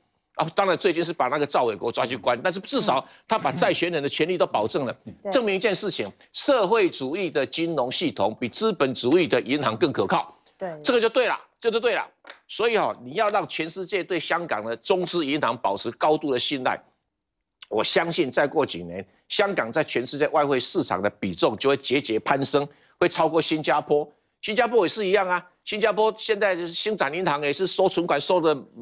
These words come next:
Speaker 1: 满手都是啊，因为它是公股银行。很多人不晓得哦，新加坡其实上它的金融管理体制是社会主义体制，哎，它，它不是资本主义体制，哎，所以为什么钱往那边跑？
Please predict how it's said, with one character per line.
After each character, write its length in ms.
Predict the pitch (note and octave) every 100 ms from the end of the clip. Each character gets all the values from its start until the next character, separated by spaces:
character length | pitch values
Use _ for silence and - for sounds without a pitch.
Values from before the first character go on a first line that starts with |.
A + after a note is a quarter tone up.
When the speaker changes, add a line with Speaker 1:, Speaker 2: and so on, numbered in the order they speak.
| A#2
Speaker 1:
满 160 | C#3 F#3
手 200 | - -
都 100 | E3+
是 180 | - E3
啊， 140 | D3 D3 _
因 80 | G3
为 20 |
它 80 | G3
是 100 | F#3+
公 160 | G#3 G3
股 120 | C3+
银 160 | A#2+ C3
行。 160 | D#2+ D#2 _ _
很 140 | - F3+
多 80 | A#3+
人 60 |
不 40 | B3
晓 200 | E3+ C3
得 100 | C3+
哦， 100 | C3 -
新 220 | - A#3+
加 140 | A#3 A3+
坡 120 | A#3
其 140 | G#3+
实 160 | G3+ D3+
上 180 | E3+ F#3
它 140 | F#3
的 60 | E3 C3+
金 200 | - G#3
融 120 | E3+
管 220 | D3 D#3
理 80 | F#3
体 180 | C3 A2+
制 160 | G#2+ A#2
是 100 | F3
社 180 | - A3+
会 140 | G3+
主 220 | - C#3
义 20 | E3
体 160 | -
制， 240 | F#2+ D3+ B2+
哎， 100 | - _ _ -
它， 180 | - F#3+ -
它 140 | -
不 160 | G3+ E3+
是 140 | A3
资 160 | F3+ G#3
本 180 | F3 D#3+
主 160 | D3+
义 80 | G3
体 160 | - B2
制， 240 | G#2+ D#3+
哎， 100 | G#2+ D#2 _ _
所 140 | - A3
以 20 |
为 80 | A#3
什 140 | -
么 80 | C#3+
钱 180 | - C3
往 200 | F3+ B2+
那 60 |
边 80 | C#3+
跑？ 260 | D#3+ - -